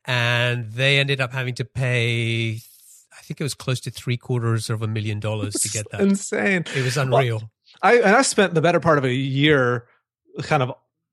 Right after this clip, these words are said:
Speaker 2: trying to get it. I would randomly email the, whoever was on, the, the guy that was on the Whois, uh, info, and I never heard back, and, uh, ended up using GoDaddy's domain buying service,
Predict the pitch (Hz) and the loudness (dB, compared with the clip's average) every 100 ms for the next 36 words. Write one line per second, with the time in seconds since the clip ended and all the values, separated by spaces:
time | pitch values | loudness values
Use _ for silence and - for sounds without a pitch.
0 | - - 139 139 160 170 156 170 185 190 | -12 0 0 2 -2 -4 2 2 2 0
1 | - 135 131 127 139 139 135 139 139 135 | -6 -2 0 0 0 0 -2 0 0 2
2 | 135 135 120 117 110 117 _ 107 123 120 | 6 6 4 -2 -4 -12 _ -4 0 0
3 | 117 110 127 131 131 - 110 - 110 110 | -2 -2 -6 -6 -10 -6 -6 -4 0 2
4 | 113 117 110 117 107 123 113 107 98 90 | 2 0 0 0 0 2 2 2 0 -2
5 | - - - - - _ - 107 107 107 | -8 -20 -20 -20 -20 _ 0 2 2 2
6 | 110 104 107 - 117 110 110 117 - 117 | 2 4 4 4 4 4 4 2 4 4
7 | 120 120 127 127 123 120 120 127 151 - | 6 6 4 6 4 4 6 4 2 -6
8 | - - 120 117 117 117 117 - _ _ | -12 -4 0 4 4 2 0 -4 _ _
9 | _ _ _ 123 123 - 139 156 139 135 | _ _ _ 2 2 4 6 6 6 4
10 | 131 123 120 120 120 120 113 113 - - | 4 4 4 4 4 4 2 2 -2 -4
11 | _ _ _ _ - 131 123 120 127 123 | _ _ _ _ -8 2 4 6 6 6
12 | 117 117 117 110 - 120 117 104 - - | 6 6 4 2 4 6 6 2 0 -2
13 | - - | -4 -6